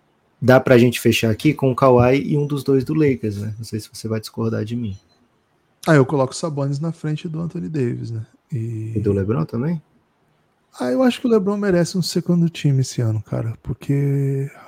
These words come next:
Speaker 2: foi, cara, foi um dos anos mais <laughs> impressionantes que eu acho que eu vi do LeBron de novo, assim.
Speaker 1: É, também acho.
Speaker 2: Esse ano o LeBron tava embaçado, né? O jogador mais velho da N B A, trinta e nove anos, vinte e cinco pontos, oito assistências, sete rebotes, chutando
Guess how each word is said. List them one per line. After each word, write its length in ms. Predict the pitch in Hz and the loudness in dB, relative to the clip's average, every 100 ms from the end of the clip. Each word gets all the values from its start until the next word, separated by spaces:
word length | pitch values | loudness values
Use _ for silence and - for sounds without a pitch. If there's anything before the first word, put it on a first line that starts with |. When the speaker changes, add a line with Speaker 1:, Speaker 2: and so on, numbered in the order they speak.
| - | -14
Speaker 2:
foi, 240 | - 190 - | -8 -8 -4
cara, 200 | - 240 | 0 0
foi 180 | - 220 | 0 -4
um 20 | |
dos 160 | 220 220 | -4 -4
anos 180 | 240 | -4
mais 220 | 202 214 240 | -2 -2 -2
<laughs> 20 | |
impressionantes 680 | 262 202 - 320 202 - - | 0 -2 -2 2 2 2 -2
que 100 | 170 | -4
eu 40 | |
acho 180 | - - | -6 -4
que 60 | |
eu 60 | 165 | -2
vi 100 | 156 | 0
do 80 | 151 | 0
LeBron 300 | 156 139 151 | 0 0 0
de 120 | 147 | 0
novo, 420 | 214 180 127 120 | 0 0 0 -2
assim. 180 | 113 120 | -2 0
Speaker 1:
É, 140 | 107 104 _ _ _ | 0 -2 _ _ _
também 220 | - 131 185 | -6 -4 -2
acho. 320 | 139 - - _ - | -4 -8 -18 _ -2
Speaker 2:
Esse 340 | 175 180 - 175 | 2 2 2 2
ano 180 | 175 233 | 2 2
o 40 | |
LeBron 260 | 190 135 202 | 2 2 -2
tava 680 | 170 185 247 262 247 156 - _ _ _ _ _ _ _ _ - | 0 0 0 0 0 -2 -4 _ _ _ _ _ _ _ _ -4
embaçado, 720 | 147 247 - - 240 147 123 | 2 2 2 2 4 4 2
né? 120 | 135 | 0
O 40 | 160 | 0
jogador 280 | 151 147 | 2 2
mais 300 | 143 180 202 | 2 0 0
velho 320 | 151 143 180 185 | 4 6 6 0
da 100 | 156 | -2
N 140 | 139 | -2
B 240 | 127 135 | -2 -2
A, 40 | 185 | -4
trinta 320 | - 156 160 | -8 -8 -4
e 20 | |
nove 280 | 147 143 131 | -2 -2 -2
anos, 380 | 131 185 - - _ _ _ _ _ _ _ | -2 -2 -8 -20 _ _ _ _ _ _ _
vinte 200 | 131 175 | -6 -4
e 40 | - | -4
cinco 220 | 175 - | -6 -4
pontos, 400 | 160 185 - - | -2 -2 -4 -2
oito 240 | 175 196 185 | 4 4 4
assistências, 580 | 156 143 - 170 156 | 0 -4 -2 -2 -2
sete 260 | - 160 - | -2 -4 -2
rebotes, 640 | 147 131 135 170 170 - | -2 0 2 2 0 -8
chutando 600 | - - 156 - 170 185 | -8 -8 -6 -2 -2 -2